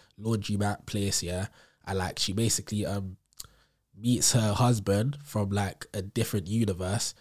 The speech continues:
and basically she's traveling through the multiverse trying to defeat a, defeat a evil person, right? And, um, basically her,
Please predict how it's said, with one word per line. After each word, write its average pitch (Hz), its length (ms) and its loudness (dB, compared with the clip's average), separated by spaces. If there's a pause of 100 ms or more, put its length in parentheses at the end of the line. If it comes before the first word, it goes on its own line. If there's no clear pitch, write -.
(160)
and 98 100 -6
basically 104 360 0
she's 101 260 0
traveling 110 440 2
through 107 380 2
the 101 140 -2
multiverse 98 680 0
trying 104 180 -2
to 95 100 -2
defeat 104 360 -2
a, 95 460 -2 (440)
defeat - 420 -2 (1000)
a 113 120 2
evil 95 280 0
person, 92 320 -2
right? 90 220 -4 (520)
And, 104 160 -4
um, 107 240 0 (760)
basically 147 500 6
her, 165 460 10